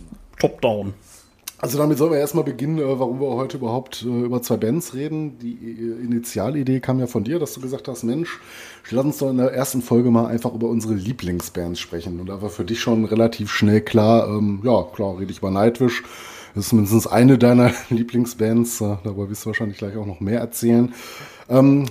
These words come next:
Speaker 2: Sabaton ist für mich, äh, heute nicht mehr meine Lieblingsband. Ist auch, äh, ja, relativ weit weg davon, das zu sein.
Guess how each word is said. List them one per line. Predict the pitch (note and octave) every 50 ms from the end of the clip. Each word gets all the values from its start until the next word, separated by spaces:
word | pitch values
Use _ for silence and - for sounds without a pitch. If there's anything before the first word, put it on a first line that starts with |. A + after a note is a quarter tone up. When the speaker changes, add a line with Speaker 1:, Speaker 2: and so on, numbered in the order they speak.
| G2
Speaker 2:
Sabaton | A2+ A2 B2+ D3+ G3+ F#3+ - - E3+ E3+ E3+ E3+ -
ist | C#3 D#3+ E3 - - - - -
für | - - - C#3+
mich, | C#3 C#3+ E3+ F3 - - - -
äh, | C#3+
heute | C#3+ C#3+ D3 D3 D3 C#3+ C#3 C#3 B2 A#2 C#3 D3 D3+ - - D3
nicht | C3 C3 D3 - - - - - -
mehr | G#2 G#2 G#2+ G#2+
meine | G#2+ G#2 G#2+ G#2+
Lieblingsband. | G2+ F#2+ G#2+ - - B2+ A#2+ B2 A#2+ - - A2 A2+ C3 D3+ E3 F3 - - - - - -
Ist | A#2+ - - - -
auch, | - A#2+ A#2+ A#2+ A#2 - - A2 G#2+ A2+ A2 A2 A2 A2+ G#2+ - - _ _ _ _ G2+
äh, |
ja, | G#2+ A2+ A2+
relativ | G#2 G#2+ G#2+ A2+ A2 - A#2 A2 -
weit | G#2+ G2+ F2+ F#2+
weg | A2+ A#2 -
davon, | - A#2+ A#2 - A#2 A#2 A#2 A#2 A2+ A2
das | G#2+ A2 G#2 - -
zu | - G2+
sein. | F#2+ G#2 A2 C#3 F3 G3+ G#3+ G3+